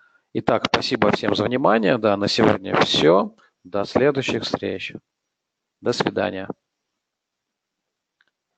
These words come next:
Где найти канал? А,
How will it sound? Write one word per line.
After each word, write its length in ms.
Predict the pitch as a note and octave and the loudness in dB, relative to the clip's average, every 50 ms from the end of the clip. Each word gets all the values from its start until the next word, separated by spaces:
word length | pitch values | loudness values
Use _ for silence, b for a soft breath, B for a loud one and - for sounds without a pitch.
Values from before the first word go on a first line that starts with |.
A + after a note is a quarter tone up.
| B B B B B B B B B | B B B B B B B B B
Где 380 | - G2+ - A2+ B2+ D3 D#3+ | -12 -8 -2 2 2 2 2
найти 500 | D#3 D3 C3 B2 B2 A#2 - - - C3+ C3+ | 2 -2 -2 -4 -6 -8 -10 -10 -10 -10 -10
канал? 680 | - - B2+ B2 A#2+ A2+ G2+ F#2+ F#2 F2 F2 F2+ - _ B B B B B B B B B B B B B | -8 -6 -4 -4 -4 -4 -4 -4 -4 -6 -8 -10 -14 _ B B B B B B B B B B B B B
А, 220 | - G2+ G2+ G2 | -4 -4 -4 -4